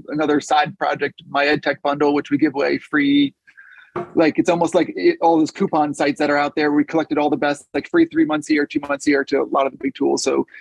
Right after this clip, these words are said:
um, I figured I'll at least mention that. But the Classroom Q thing, um, Joe, we had the, one of the most interesting emails this morning. So obviously we're geared towards teachers, but we had an email from an Icelandic tour guide who's nothing in education. And he was like,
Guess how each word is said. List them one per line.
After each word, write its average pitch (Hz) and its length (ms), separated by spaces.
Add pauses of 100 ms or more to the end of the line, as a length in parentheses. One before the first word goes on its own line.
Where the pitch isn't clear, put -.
(200)
um, 131 180
I 139 80
figured 139 160
I'll 139 80
at 143 40
least 151 160
mention 143 220
that. 147 240
But 160 160
the - 120
Classroom 190 440
Q 262 200
thing, 156 380 (380)
um, 151 380
Joe, 165 280
we 165 140
had 190 200
the, 185 100
one 165 480
of 196 40
the 185 60
most 180 180
interesting 208 440
emails 160 340
this 143 160
morning. 147 420 (100)
So 156 300
obviously 165 420
we're 156 100
geared 147 240
towards 147 240
teachers, 226 400
but 180 100
we 175 80
had 175 140
an - 60 (120)
email 202 340
from 160 200 (120)
an 165 120
Icelandic 170 800 (280)
tour 226 360
guide 127 520 (200)
who's 160 160
nothing 208 340
in 180 80
education. 160 640
And 143 180
he 180 120
was 170 160
like, 147 260